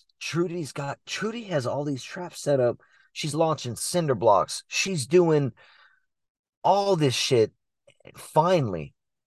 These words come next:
finally, Santa saves her, though, because she's about to get shot point blank. And Santa sledgehammers the fuck out of Blondie. And this is when you get the moment where Trudy and Santa meet for the first time in the film. They actually get to meet.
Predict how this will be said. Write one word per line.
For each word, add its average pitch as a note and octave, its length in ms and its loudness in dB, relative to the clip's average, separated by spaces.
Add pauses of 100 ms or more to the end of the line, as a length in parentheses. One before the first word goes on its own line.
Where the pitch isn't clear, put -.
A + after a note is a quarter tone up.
(140)
finally, B2 380 2
Santa G#2+ 420 -4
saves F2+ 420 -2
her, D#2 120 -6
though, C#2 400 -8
because F#2+ 300 -8
she's G#2 220 -8
about F2+ 240 2
to - 40 -12
get E2 180 -6
shot - 360 0 (100)
point G2 280 -8
blank. E2 340 -6 (460)
And F#2 160 -8
Santa G#2+ 340 -4
sledgehammers G#2 840 2
the F2 120 -2
fuck - 400 0
out F#2+ 120 4
of F#2 120 2
Blondie. F2+ 500 0 (1160)
And A2+ 160 -4
this B2 160 -4
is A#2 100 -6
when B2+ 180 0
you B2 120 -2
get A#2 180 0
the A#2+ 80 -2
moment A#2 380 0
where G2+ 120 -2
Trudy A#2 420 0
and G#2+ 120 -4
Santa G2+ 300 -2
meet F#2 360 -6 (300)
for - 160 -2
the F#2 120 0
first - 360 0
time F#2 260 0
in F2+ 60 -6
the F2 100 -4
film. F#2 320 -4
They F2 120 0
actually G2+ 520 -2
get F#2+ 140 -6
to - 100 -8
meet. F#2 400 -8